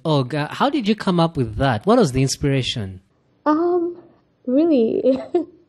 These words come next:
Speaker 2: Okay, so first of all, Amoti comes from my tribe. I am a Ugandan. I come from the Toro cla-, tribe. And we have pet names. And I just thought I should do something that represents where I come from.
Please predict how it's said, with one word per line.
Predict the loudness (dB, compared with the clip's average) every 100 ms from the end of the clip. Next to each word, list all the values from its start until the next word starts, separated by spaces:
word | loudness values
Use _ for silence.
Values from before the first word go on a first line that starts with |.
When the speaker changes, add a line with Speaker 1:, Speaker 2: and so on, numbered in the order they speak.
| _ -20 -20 -4
Speaker 2:
Okay, | 2 2 2
so | 2
first | 2 2
of | 2
all, | 4 2 2 -4 -14 -18 -2
Amoti | 2 2 0 -2
comes | -4 -6 -2
from | 0 0
my | -2
tribe. | -4 -4 -2 0 0
I | 0 0
am | 0 0
a |
Ugandan. | 0 0 0 2 2 2
I | 0
come | 0 -2 0
from | 2 2 2
the | 0 -2 -4 -6
Toro | 0 2 4 2
cla-, | 0 -4 -4 -6 -10 -14 -2
tribe. | 0 2 2 0 -12 -18 -18 -18 -20 -6
And | 0 2 4 2 -2 -4
we | 0 2 2
have | 0 -4 -4
pet | -2 -2 2
names. | 2 2 2 0 -2 _ -8
And | -4 -2 -4 -6 -6
I | -4
just | -4 -2
thought | 0 0
I | 0
should | 0
do | 0 0
something | 0 0 2
that | 2 0
represents | -2 -2 -2 0 0 0
where | 0 2
I | 2
come | 2 0 0
from. | 0 0 0